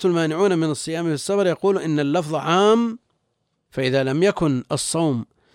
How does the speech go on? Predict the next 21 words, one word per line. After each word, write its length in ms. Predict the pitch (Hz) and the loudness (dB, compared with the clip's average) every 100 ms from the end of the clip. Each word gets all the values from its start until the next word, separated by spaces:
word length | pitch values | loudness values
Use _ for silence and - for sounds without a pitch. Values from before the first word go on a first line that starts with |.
| _ - | _ -14
في 100 | - | -10
السفر 380 | - 160 143 | -4 0 0
من 160 | 131 170 | 2 2
البر، 340 | 165 135 190 | 2 0 -2
إذن 240 | 214 175 147 | 0 0 0
يكون 340 | 139 156 180 | 0 2 2
من 180 | 220 220 | 2 2
الإثم، 440 | 262 254 208 180 208 _ _ _ _ | 2 0 0 -2 -4 _ _ _ _
والإثم 340 | 131 131 170 247 | -8 -6 -4 -2
مردود". 540 | 247 240 175 143 147 - _ _ _ _ _ _ _ _ - | -2 -2 -2 -2 -6 -16 _ _ _ _ _ _ _ _ -6
والم-، 440 | 143 160 151 147 160 151 - | -2 -2 -4 -6 -4 -6 -6
يقولون 580 | 147 - 160 202 208 | -8 -4 0 0 0
إن 240 | 147 156 156 | -4 -6 -6
اللفظ 380 | 143 185 175 131 | -4 -4 -4 -8
عام 360 | 127 165 160 | -4 -4 -2
والعبرة 480 | 139 120 156 156 143 | -4 -4 -4 -4 -6
بعموم 460 | 123 123 123 143 156 | -6 -6 -4 -2 -2
اللفظ 300 | 127 156 120 | -2 -4 -6
لا 240 | 120 143 | -8 -6
بخصوص 560 | 135 113 110 - 160 151 | -8 -10 -14 -10 -10 -10
السبب، 440 | - - 117 117 | -10 -12 -14 -20